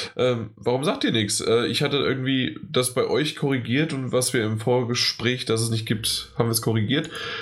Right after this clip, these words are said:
Aber ich hab's bei mir nicht mehr in meinen Notizen gemacht. Deswegen machen wir es einfach so, wie ich's ursprünglich mal vorhatte, was aber total falsch eigentlich klingt.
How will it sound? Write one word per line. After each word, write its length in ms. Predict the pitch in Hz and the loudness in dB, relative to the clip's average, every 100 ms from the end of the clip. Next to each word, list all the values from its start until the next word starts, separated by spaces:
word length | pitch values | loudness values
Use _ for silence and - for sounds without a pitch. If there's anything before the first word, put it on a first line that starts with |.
| - | -10
Aber 320 | - 110 123 - | -4 0 0 0
ich 160 | - | -2
hab's 160 | 131 - | 0 0
bei 100 | 123 | 2
mir 220 | 117 131 | 2 0
nicht 240 | 120 117 113 | 0 0 0
mehr 80 | |
in 60 | 107 | 2
meinen 120 | 107 104 | 2 0
Notizen 720 | 101 170 185 98 80 - - | 0 0 0 -2 -4 -8 -12
gemacht. 520 | - - 107 - - 185 | -4 -2 -2 -4 -2 0
Deswegen 840 | 202 - 139 139 135 131 131 - - | 0 -2 -2 0 0 -2 -4 -6 -2
machen 280 | 104 107 | 0 2
wir 40 | 113 | 0
es 80 | 90 | 0
einfach 260 | 104 113 | 0 0
so, 380 | 101 107 117 110 | 0 0 0 0
wie 160 | 110 98 | 0 2
ich's 200 | 110 - | 2 0
ursprünglich 640 | - 123 - 123 120 117 | 0 -2 -2 -2 -2 -2
mal 220 | 117 107 107 | -2 -2 -2
vorhatte, 580 | - 123 123 113 113 | 0 0 2 0 0
was 160 | 101 107 | 0 0
aber 160 | 95 101 | 0 0
total 380 | 95 110 101 | 0 0 0
falsch 420 | 101 104 104 - - | 0 0 0 0 0
eigentlich 400 | 95 92 92 - | 0 0 -2 -4
klingt. 380 | - 139 143 | 0 0 0